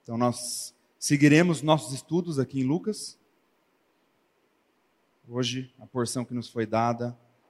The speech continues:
o encargo que nos foi dado, tá lá no capítulo dez, dos versículos dez ao dezesseis. Vamos ler?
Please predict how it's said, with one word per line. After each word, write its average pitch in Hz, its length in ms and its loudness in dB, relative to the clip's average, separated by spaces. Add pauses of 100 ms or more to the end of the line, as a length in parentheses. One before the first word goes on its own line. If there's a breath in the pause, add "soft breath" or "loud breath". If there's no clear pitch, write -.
(360)
o 117 80 -6
encargo 120 400 2
que - 120 -12
nos 113 140 -6
foi 110 160 -6
dado, 117 400 0 (680)
tá 120 120 -2
lá 123 100 4
no 123 80 -2
capítulo 120 380 -8
dez, 123 400 4
dos 110 100 -12
versículos 113 540 -8
dez 135 600 4 (560)
ao 120 140 -2
dezesseis. 117 800 -4 (1400)
Vamos 101 200 -12
ler? 127 300 2